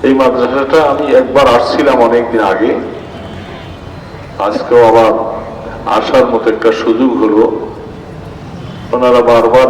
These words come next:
চাচ্ছিলেন একটু একবার আসার জন্য। আমি বলছিলাম,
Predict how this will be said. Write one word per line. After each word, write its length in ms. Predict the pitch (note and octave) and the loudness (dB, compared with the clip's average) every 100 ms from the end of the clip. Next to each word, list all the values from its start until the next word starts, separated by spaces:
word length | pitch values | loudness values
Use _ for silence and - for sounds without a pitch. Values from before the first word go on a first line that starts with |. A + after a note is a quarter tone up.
| - | 4
চাচ্ছিলেন 520 | B2 - - C3 A#2 - - - | 2 2 -2 2 0 0 -8 -8
একটু 200 | - A2+ | -2 0
একবার 320 | G#2+ G#2+ G#2 | 2 2 2
আসার 360 | G2+ - A2 G2+ G2 | 2 2 0 0 -2
জন্য। 200 | F2 E2+ D#2 - - - - - - - - - - - G3 - - - - - - - - - - - - | -4 -2 -4 -6 -12 -14 -14 -14 -14 -12 -12 -12 -12 -10 -10 -10 -12 -14 -14 -14 -14 -14 -14 -14 -12 -12 -4
আমি 220 | A2 A#2 | -2 0
বলছিলাম, 580 | G#2+ A2 A2 A#2 A2 | 4 4 4 2 2